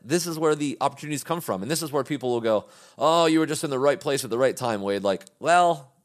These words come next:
no, and yes. Accidentally creating opportunities on purpose. That is the big part, the on purpose part. And the on pur-, purpose part lets you track the genesis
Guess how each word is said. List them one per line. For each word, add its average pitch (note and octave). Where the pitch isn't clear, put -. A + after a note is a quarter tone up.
no, F#2+
and A2
yes. -
Accidentally D3+
creating C#3+
opportunities B2+
on G2
purpose. -
That A2
is A#2+
the A#2
big G#2
part, A2
the G#2+
on A#2
purpose C3+
part. -
And C#3
the D3
on D#3
pur-, A#3
purpose -
part -
lets C#3+
you D3+
track C#3+
the A2+
genesis G#2+